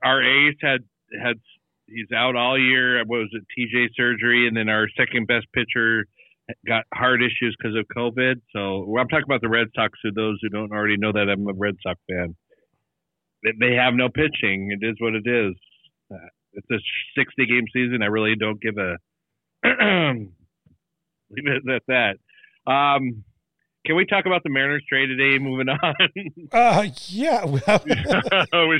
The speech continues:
Speaker 3: should probably do that.
Speaker 2: You wanna talk some baseball, huh? Okay.
Speaker 1: I do want, I even, we even have a couple listeners online who,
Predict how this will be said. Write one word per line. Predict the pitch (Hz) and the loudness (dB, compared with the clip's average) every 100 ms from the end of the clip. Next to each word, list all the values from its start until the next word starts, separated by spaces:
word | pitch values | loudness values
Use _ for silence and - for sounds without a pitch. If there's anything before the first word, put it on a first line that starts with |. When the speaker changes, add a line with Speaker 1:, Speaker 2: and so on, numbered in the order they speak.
| - | 0
Speaker 3:
should | 147 - | -8 0
probably | 170 151 120 107 | 2 2 0 -4
do | 101 | -4
that. | 101 107 147 | -2 0 2
Speaker 2:
You | 208 | 4
wanna | 214 | 4
talk | 180 156 | 2 0
some | 156 | 2
baseball, | 165 196 240 131 | 2 4 4 4
huh? | 123 175 214 _ _ | 2 -2 -6 _ _
Okay. | 180 156 165 233 _ _ | -4 0 -2 -2 _ _
Speaker 1:
I | 151 | -4
do | 151 170 | 0 2
want, | 165 165 - _ _ - | 2 -2 -4 _ _ -8
I | 151 160 | -2 0
even, | 175 170 | 0 -2
we | 151 | 0
even | 175 160 | 0 0
have | 160 | 0
a | 151 | -2
couple | 160 143 135 | -4 -4 -2
listeners | 143 - 135 117 | -4 -2 -2 0
online | 123 117 117 117 113 | -2 -2 -2 -2 -2
who, | 113 107 | -4 -8